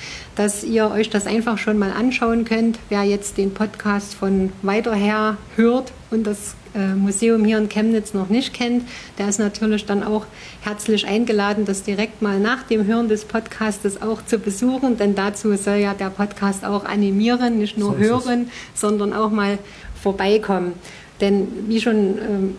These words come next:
Speaker 1: angesprochen vom Herrn Doktor Beutmann, ist die Geschichte wesentlich tiefgreifender, wie aus dem Kaufhaus das Museum wurde. Und wenn man sich dann so einer extra Führung das nochmal anhören und anschauen kann, macht das natürlich noch viel mehr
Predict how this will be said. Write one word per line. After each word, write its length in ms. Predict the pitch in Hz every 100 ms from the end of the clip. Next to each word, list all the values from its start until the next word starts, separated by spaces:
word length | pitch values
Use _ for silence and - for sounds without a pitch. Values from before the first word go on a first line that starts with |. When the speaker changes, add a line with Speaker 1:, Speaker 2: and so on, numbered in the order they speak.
| -
Speaker 1:
angesprochen 600 | 220 247 247 - 226 226
vom 180 | 220 208
Herrn 160 | 208
Doktor 300 | 208 202 208
Beutmann, 440 | 196 208 233 214 202
ist 220 | 208 -
die 80 | 208
Geschichte 560 | 208 - 233 - 202
wesentlich 580 | 202 220 233 208 202 196
tiefgreifender, 880 | - 247 - 208 214 214 214 208 196
wie 280 | 208 220 214 -
aus 180 | 208 196
dem 160 | 190
Kaufhaus 560 | 190 208 233 233 208 214
das 260 | 202 196 -
Museum 540 | 196 190 220 208 196
wurde. 360 | 208 262 254 247
Und 140 | 208 196
wenn 160 | 202
man 180 | 214 202
sich 220 | 202 208
dann 220 | - 202 208
so 100 | 202
einer 180 | 196
extra 560 | 202 - - 208 202 202 196 - - - -
Führung 520 | - 240 262 240 226
das 200 | 208 202
nochmal 480 | 214 214 202 196 190 - - -
anhören 460 | 233 240 233 226 196
und 100 | 190
anschauen 500 | 220 240 220 208 208
kann, 360 | 208 208 202 202 - 208
macht 200 | 196 214
das 160 | 202
natürlich 440 | 190 190 208 202 202
noch 120 | 190
viel 200 | - 214
mehr 320 | 202 185 185